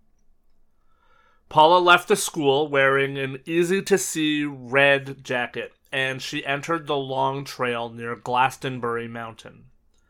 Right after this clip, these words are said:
When Paula arrived at the trail, she spoke with a few other hikers that were also in the area, and she left on her own for her hike.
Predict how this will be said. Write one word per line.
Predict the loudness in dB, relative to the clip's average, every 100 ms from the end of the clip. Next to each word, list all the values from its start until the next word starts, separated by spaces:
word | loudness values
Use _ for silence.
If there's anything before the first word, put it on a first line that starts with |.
| _ _ _ _ -6 -4
When | -2
Paula | 4 6 6 2
arrived | 4 4 4 0
at | -8
the | -10
trail, | -6 -6 -6 -10 -14
she | -14 -10 -8 -8
spoke | -8 -2 -2 -2
with | -4
a | -4
few | -8 -10 -8 -6
other | -2 -2 -2
hikers | -2 -2 -2 -6 -8 -8 -10
that | -8 -6 -4
were | -6 -4
also | -4 -4 -2 -2 0
in | -2 -4
the | -6
area, | -6 -4 -4 -6 -8 _ _ -20 -20 -16 -4
and | -2 -2 -4
she | -6
left | -2 -2 -2 -2
on | -2
her | -2 -2 0
own | 0 -2 -10 -14
for | -10 -4
her | -2
hike. | -2 -6 -8